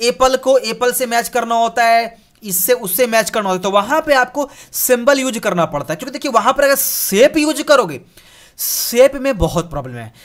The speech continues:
किसी भी शेप को अगर आप इंसर्ट करते हैं तो उसकी सेटिंग करनी पड़ती है, रैप टेक्स्ट करनी पड़ती है। लेकिन अगर आप, अ, वहाँ पे टेक्स्ट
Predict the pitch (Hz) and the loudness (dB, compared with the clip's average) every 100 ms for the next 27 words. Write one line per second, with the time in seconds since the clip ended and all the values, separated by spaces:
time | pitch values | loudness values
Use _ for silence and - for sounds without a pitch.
0 | - 262 262 311 302 277 - 262 285 - | -8 -2 0 0 0 0 2 2 0 0
1 | 285 196 220 262 262 - 208 180 247 262 | 2 2 4 4 2 -4 -6 0 6 6
2 | 262 185 170 147 123 - - - 233 240 | 6 0 0 -8 -10 -16 -20 -12 -4 -4
3 | - 285 - 180 262 226 214 180 175 151 | -2 -4 -2 -2 -2 0 0 0 -2 -4
4 | - 139 143 180 233 254 - 240 - - | -4 -8 -4 2 4 2 2 0 0 0
5 | 185 175 175 151 147 151 175 254 185 190 | 0 0 -2 -4 -4 -6 -6 -2 -2 2
6 | 277 262 262 - - - - - 170 165 | 4 4 2 -4 -20 -20 -14 0 2 2
7 | 147 - - 175 180 254 294 185 123 - | -2 -14 -10 -2 2 4 2 0 -6 -18
8 | _ _ _ _ 294 285 - | _ _ _ _ 2 4 2